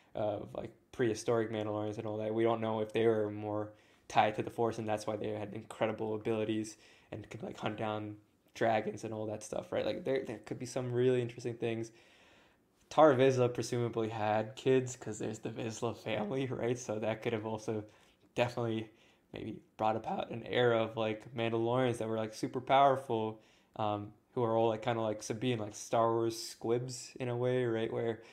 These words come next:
they can use the Force for, like, in moments of desperation, the Force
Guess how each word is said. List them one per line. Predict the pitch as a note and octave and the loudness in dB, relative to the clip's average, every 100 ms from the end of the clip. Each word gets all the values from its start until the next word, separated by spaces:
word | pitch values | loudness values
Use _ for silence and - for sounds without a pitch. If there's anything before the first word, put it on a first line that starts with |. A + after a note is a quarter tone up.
| - | -8
they | - A2+ | -4 -2
can | A2 | -2
use | G#2+ B2 C#3+ C3+ | 0 2 2 2
the | |
Force | D3 D3+ D3 C#3+ | 0 2 2 2
for, | - | -4
like, | - - - _ | -8 -8 -14 _
in | - B2 A#2+ - | 0 0 0 -6
moments | A2+ A#2 B2+ C#3 C#3+ C#3 - | -10 0 0 2 -2 -4 -8
of | A#2+ | -2
desperation, | B2 - B2+ B2+ B2+ B2+ B2+ B2+ | -2 -2 0 2 0 -4 -4 -6
the | |
Force | - B2+ B2 | -4 -2 -2